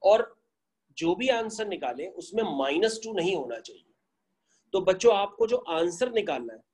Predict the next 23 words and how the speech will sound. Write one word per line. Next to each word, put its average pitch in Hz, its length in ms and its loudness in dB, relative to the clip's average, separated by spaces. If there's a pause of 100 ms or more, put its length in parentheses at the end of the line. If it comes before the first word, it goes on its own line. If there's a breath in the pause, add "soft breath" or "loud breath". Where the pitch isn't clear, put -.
(120)
वो 185 60 -6 (120)
किस 233 180 -2
interval 220 380 0
में 208 100 0
निकालना 139 400 -2
है, 101 120 -18 (480)
माइनस 175 520 4
वन 202 140 -4
से 202 180 0
infinity 165 440 -4
के 180 200 -2
interval 147 400 -4
में 160 120 2
आपको 139 260 -2
answer 139 300 0
निकालना 185 380 0
है 214 100 -6 (540 soft breath)
और 190 180 4
माइनस 160 500 2
टू 220 120 0
होना 127 300 -4
नहीं 131 220 -6
चाहिए। - 300 -18